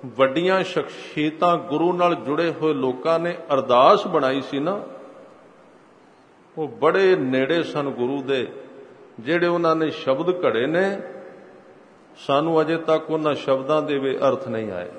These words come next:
ਵੀ ਉਹ ਕੀ ਸਨ। ਤੁਸੀਂ ਅਰਦਾਸ ਵਿੱਚ ਇੱਕ ਸ਼ਬਦ ਪੜ੍ਹੋਗੇ, ਜਦੋਂ ਅਰਦਾਸ ਦੀ ਸਮਾਪਤੀ ਹੁੰਦੀ ਹੈ ਨਾ ਹਰਿਮੰਦਰ ਸਾਹਿਬ ਵਿੱਚ, ਤੇ ਮੈਂ ਉੱਥੋਂ ਦੇ ਇੱਕ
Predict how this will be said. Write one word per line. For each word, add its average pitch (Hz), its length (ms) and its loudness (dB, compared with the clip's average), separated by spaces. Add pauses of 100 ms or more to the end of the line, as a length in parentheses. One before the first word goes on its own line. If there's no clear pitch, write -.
(200)
ਵੀ 131 100 -2
ਉਹ 127 100 2
ਕੀ 123 280 -4
ਸਨ। - 180 -16 (880)
ਤੁਸੀਂ 143 260 -4
ਅਰਦਾਸ 135 520 4
ਵਿੱਚ 151 240 -6
ਇੱਕ 147 180 -8
ਸ਼ਬਦ 127 340 -4
ਪੜ੍ਹੋਗੇ, 151 600 -2 (2000)
ਜਦੋਂ 135 400 2
ਅਰਦਾਸ 135 460 6
ਦੀ 160 160 -2
ਸਮਾਪਤੀ 127 680 0
ਹੁੰਦੀ 131 240 -2
ਹੈ 151 40 -4
ਨਾ 175 140 -4
ਹਰਿਮੰਦਰ 127 480 -2
ਸਾਹਿਬ 127 360 0
ਵਿੱਚ, 110 140 -8 (1900)
ਤੇ 131 100 -6
ਮੈਂ 135 300 4
ਉੱਥੋਂ 170 360 2
ਦੇ 151 160 0
ਇੱਕ - 100 -2